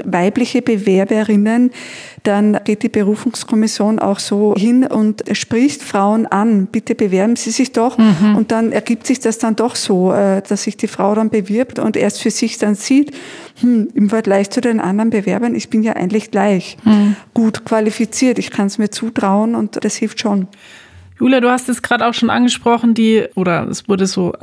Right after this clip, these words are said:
Speaker 2: in einem Nebensatz, ist es, glaub ich, gefallen, dass quasi auch mit der Familiengründung oft ein, eine Art Karriereknick, äh, leider immer noch einhergeht bei den Frauen, dass sie eben den nächsten Schritt für sich dann erstmal ausschließen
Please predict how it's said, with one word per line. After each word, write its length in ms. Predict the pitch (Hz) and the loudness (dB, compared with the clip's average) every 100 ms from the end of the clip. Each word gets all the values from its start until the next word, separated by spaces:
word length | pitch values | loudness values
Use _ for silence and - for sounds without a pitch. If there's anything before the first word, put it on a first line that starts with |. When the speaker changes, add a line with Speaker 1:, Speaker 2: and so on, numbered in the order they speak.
| - | -4
Speaker 2:
in 160 | - | 2
einem 100 | 196 | 4
Nebensatz, 460 | 196 208 214 208 - | 4 4 4 2 -2
ist 160 | 196 202 | -6 -6
es, 120 | - | -2
glaub 180 | 196 196 | 0 0
ich, 200 | 196 - 190 | -2 -4 -4
gefallen, 460 | 190 - 196 202 196 | -4 -2 0 0 0
dass 360 | 190 190 - | -2 -4 -12
quasi 360 | - 196 185 202 | -4 -4 -2 -2
auch 260 | 196 190 208 | -2 -2 -2
mit 140 | 196 | 0
der 80 | 196 | 0
Familiengründung 840 | 202 196 269 269 247 240 240 226 | 2 4 4 4 2 2 2 2
oft 280 | - 196 - | 0 -2 -2
ein, 220 | 196 190 | 0 0
eine 540 | - - - 196 190 180 | -2 -6 -4 0 0 0
Art 200 | 196 - | -2 -2
Karriereknick, 760 | 208 202 214 226 220 226 208 | 0 2 2 0 -2 -2 0
äh, 220 | 208 135 185 | 0 -2 0
leider 280 | 202 208 | 0 2
immer 180 | 208 214 | 2 2
noch 140 | 196 190 | 2 0
einhergeht 560 | 190 190 220 247 240 | 2 4 2 0 -2
bei 140 | 254 233 | -2 0
den 160 | 233 | 0
Frauen, 680 | - 220 226 226 226 226 - - - - | 0 0 2 4 4 2 -2 -10 -20 -8
dass 180 | 208 - | -6 -2
sie 120 | - | 0
eben 160 | 190 | 2
den 140 | 190 190 | 2 4
nächsten 400 | 202 196 - 208 | 2 0 -2 -4
Schritt 300 | - 208 202 | -2 -4 -2
für 220 | - 202 | -2 2
sich 220 | 202 - | 0 0
dann 180 | 202 196 | 0 0
erstmal 340 | 190 190 190 | 0 0 0
ausschließen 880 | 185 214 240 - 247 247 - 254 269 | 2 0 -2 -2 -2 -2 0 0 0